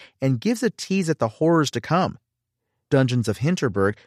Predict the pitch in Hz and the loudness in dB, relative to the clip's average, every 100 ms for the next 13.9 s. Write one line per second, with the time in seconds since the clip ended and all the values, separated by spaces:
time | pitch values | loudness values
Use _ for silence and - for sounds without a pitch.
0 | _ 143 - 135 185 190 165 160 143 127 | _ -4 -2 -2 0 0 0 0 0 2
1 | 143 156 120 110 156 147 - 139 107 - | 2 0 -4 -2 -2 -4 -2 -4 -2 0
2 | 160 98 - _ - 156 147 117 - 147 | 2 0 -2 _ 0 2 2 -2 -6 -4
3 | 180 127 143 135 151 - - 139 143 123 | -4 -2 2 2 2 -2 -2 2 4 2
4 | 113 - 147 139 117 113 135 135 117 107 | -2 -4 -6 -2 0 0 0 -2 -6 -4
5 | 123 127 - - 135 170 113 - - - | -2 -2 -4 -2 0 2 0 -6 -12 -20
6 | _ 170 208 160 - 143 180 160 123 107 | _ 0 0 -2 0 2 2 0 0 0
7 | 71 57 _ _ _ _ _ 127 - 123 | -2 -6 _ _ _ _ _ -2 0 0
8 | 120 113 120 113 - 117 120 110 - - | 0 2 0 -2 2 4 4 0 -8 0
9 | 123 117 117 120 120 110 107 139 - 92 | 2 2 -2 0 0 0 0 -2 -2 -6
10 | - _ - 135 123 - 196 226 190 - | -8 _ -2 -2 0 0 2 4 2 0
11 | 170 - 160 - 156 131 113 151 127 - | 0 0 -2 0 -2 0 0 0 0 -4
12 | - 175 196 139 117 139 139 123 127 196 | -6 -2 0 2 2 0 2 2 2 -2
13 | 139 117 107 - 135 131 135 196 135 | -4 -2 -4 -2 0 2 2 2 0